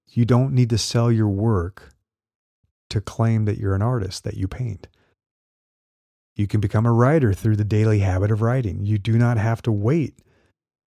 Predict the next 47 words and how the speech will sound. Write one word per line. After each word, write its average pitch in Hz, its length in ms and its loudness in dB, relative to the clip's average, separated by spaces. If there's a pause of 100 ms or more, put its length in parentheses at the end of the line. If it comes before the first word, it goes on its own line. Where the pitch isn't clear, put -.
(240)
until 113 320 2
you 110 220 2
are 107 180 4
a 95 60 0
published 113 500 -4 (120)
author 120 360 -2
to 101 80 -4
claim 95 380 -8
that 113 120 -4
you're 123 140 0
a 131 60 0
writer. 156 320 -6
You 104 180 -2
don't 127 280 0
need 135 440 2
someone 123 320 0
else 120 200 2
to 127 80 0
<laughs> - 160 -2
say 147 200 0
that 113 160 0
you 95 180 -2
are 85 120 -4
one. 78 320 -12 (1600)
You 101 140 -2
can 107 140 0
become 110 240 2
an 117 80 2
athlete 120 500 0
through 110 200 0
the 104 100 0
daily 98 340 0
habit 98 260 -2
of 101 100 -2
exercise. - 800 -6 (140)
You 113 160 0
don't 104 280 2
have 104 360 -2
to 110 80 -8
participate 107 600 -4
on 87 140 -2
the 80 60 -8
field 120 440 0
or 95 80 0
win 101 220 0
a 98 40 0
game 120 540 0